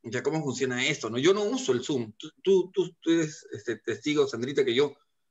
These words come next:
estoy caminando y quiero captar, toco, ¿no? Me gusta eso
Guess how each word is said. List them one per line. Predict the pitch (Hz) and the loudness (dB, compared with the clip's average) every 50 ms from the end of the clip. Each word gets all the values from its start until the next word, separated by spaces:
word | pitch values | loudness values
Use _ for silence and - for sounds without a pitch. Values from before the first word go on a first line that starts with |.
| _ _ | _ _
estoy | - - 151 | -4 -2 0
caminando | - - 151 147 160 185 190 175 160 | 0 0 2 2 2 2 2 2 2
y | 135 | 0
quiero | 120 160 175 196 170 | 2 4 4 4 4
captar, | 165 147 151 202 202 202 - - - _ | 2 0 0 0 0 0 -2 -8 -8 _
toco, | - 214 202 - - 113 107 | 0 0 0 0 -4 -6 -4
¿no? | 120 151 165 | -4 -4 -4
Me | 127 123 | -2 0
gusta | 120 147 190 190 190 - 127 117 113 107 - | 2 4 2 2 2 0 0 0 0 0 -2
eso | 120 123 127 139 135 131 117 107 107 101 | -4 -4 0 4 4 4 4 2 -2 -8